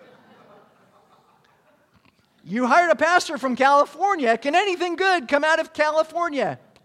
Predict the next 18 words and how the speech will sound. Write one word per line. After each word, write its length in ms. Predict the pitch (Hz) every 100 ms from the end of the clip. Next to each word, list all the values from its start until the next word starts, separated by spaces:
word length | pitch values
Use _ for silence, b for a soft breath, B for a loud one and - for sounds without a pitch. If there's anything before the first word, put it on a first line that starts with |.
| -
I 100 | 180
get 240 | 170 180
it. 160 | 139 - -
I'm 160 | 170
not 220 | 247 349
offended. 520 | 339 339 320 240 240 226 B B -
If 140 | 190
I 160 | 269 277
didn't 240 | 277 262
come 300 | 220 233 226
there, 340 | 220 233 240 185 190
from 200 | 240 233
there 160 | 220
myself, 540 | 208 196 - 285 262 247
I 100 | 202
would 160 | 208
probably 460 | 208 196 196 190 180
say 400 | - 160 160